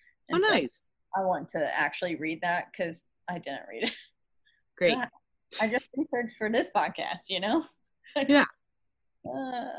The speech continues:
Speaker 1: I didn't read it.
Speaker 2: That's fine.
Speaker 1: Anyway.
Speaker 2: We'll do it at another day.
Speaker 1: Yeah. Um, but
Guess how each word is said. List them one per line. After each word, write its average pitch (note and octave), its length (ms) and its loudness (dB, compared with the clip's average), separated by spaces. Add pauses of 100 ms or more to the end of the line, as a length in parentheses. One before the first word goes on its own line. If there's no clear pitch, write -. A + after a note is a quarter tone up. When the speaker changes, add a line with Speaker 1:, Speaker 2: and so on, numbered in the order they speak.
(160)
Speaker 1:
I G3+ 80 -6
didn't D#3 200 -12
read F#2 160 -10
it. G2+ 140 -10 (800)
Speaker 2:
That's G#4+ 160 0
fine. G3+ 120 2
Speaker 1:
Anyway. D#3 180 -6 (440)
Speaker 2:
We'll F#3 140 -4
do G#3 160 2
it G#3 100 2
at G3 140 -2
another F3+ 340 0
day. D#3 320 -4 (560)
Speaker 1:
Yeah. C#4+ 300 4 (1400)
Um, D4+ 460 6
but D4 260 4